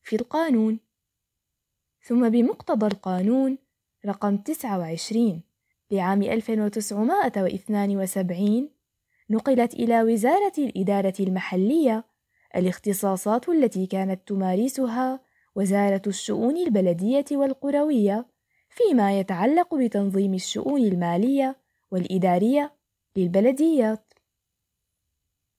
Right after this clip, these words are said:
وحيث أن وزارة الإدارة هي الجهة الإدارية المركزية التي أنيطت بها مسؤولية تطبيق قانون الإدارة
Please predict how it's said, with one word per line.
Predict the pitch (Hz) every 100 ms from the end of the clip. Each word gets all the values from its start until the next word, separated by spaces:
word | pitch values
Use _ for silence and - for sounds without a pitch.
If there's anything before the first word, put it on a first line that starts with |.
| _ _ _ _ _ _ _ -
وحيث | 226 262 262
أن | 254 254
وزارة | 262 247 254 415 330 214
الإدارة | 196 196 202 277 294 208 214 - _ _ -
هي | 302
الجهة | 302 277 359 440 381
الإدارية | 294 208 202 190 247 311 269
المركزية | 220 202 190 - 190 202 269 262 262 - _ _ _ -
التي | 202 202 196 202
أنيطت | 185 196 202 202 196 190
بها | 240 285 311
مسؤولية | 262 - - 214 311 381 269
تطبيق | 214 196 196 196 196 208
قانون | 202 196 190 190
الإدارة | 190 190 185 240 330